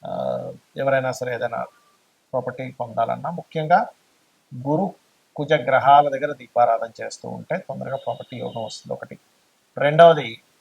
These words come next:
మణిద్వీప వర్ణన ఖచ్చితంగా ప్రాపర్టీ యోగాన్ని, ఏదైనా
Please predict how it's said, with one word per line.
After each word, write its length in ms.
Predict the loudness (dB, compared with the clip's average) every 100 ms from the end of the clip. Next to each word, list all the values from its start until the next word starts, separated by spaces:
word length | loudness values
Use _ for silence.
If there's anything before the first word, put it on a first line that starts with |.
| _ _ _ _ _ 0
మణిద్వీప 680 | 2 2 0 0 0 6
వర్ణన 520 | 10 10 8 4 0 -2 -6 _ _ _ _ _ _ -8
ఖచ్చితంగా 560 | -8 -6 0 2 0 -2 _ 0
ప్రాపర్టీ 360 | 2 2 -4
యోగాన్ని, 460 | -4 -2 0 -2 -2
ఏదైనా 200 | -4 -6